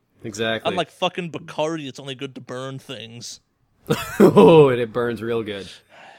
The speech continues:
Speaker 2: If you're not using Bacardi to burn down a house, you shouldn't be drink-, you shouldn't be using it.
Speaker 1: Yep.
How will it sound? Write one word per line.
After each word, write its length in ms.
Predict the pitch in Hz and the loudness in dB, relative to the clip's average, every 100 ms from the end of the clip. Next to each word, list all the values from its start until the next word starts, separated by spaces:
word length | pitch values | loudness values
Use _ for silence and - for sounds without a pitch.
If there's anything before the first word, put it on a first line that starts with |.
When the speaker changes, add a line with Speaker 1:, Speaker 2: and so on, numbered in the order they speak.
| _ | _
Speaker 2:
If 80 | 147 | -12
you're 100 | 165 | -6
not 180 | 185 | -4
using 240 | 185 208 202 | -6 -8 -10
Bacardi 340 | 196 - 180 | -8 -6 -6
to 60 | 170 | -6
burn 300 | 151 151 165 | -8 -8 -6
down 200 | 160 170 | -6 -6
a 60 | 175 | -6
house, 520 | 147 139 139 - - _ 180 | -6 -6 -10 -14 -20 _ -20
you 120 | 151 156 | -12 -10
shouldn't 360 | - 147 131 | -8 -10 -10
be 100 | 139 | -12
drink-, 240 | 131 123 135 | -12 -14 -12
you 140 | 135 | -14
shouldn't 340 | - 127 127 | -10 -12 -12
be 80 | 156 | -16
using 440 | 147 127 117 117 117 | -14 -12 -12 -14 -14
it. 220 | 120 - _ _ - _ | -16 -16 _ _ -20 _
Speaker 1:
Yep. 380 | 156 131 120 113 | -6 -4 -4 -6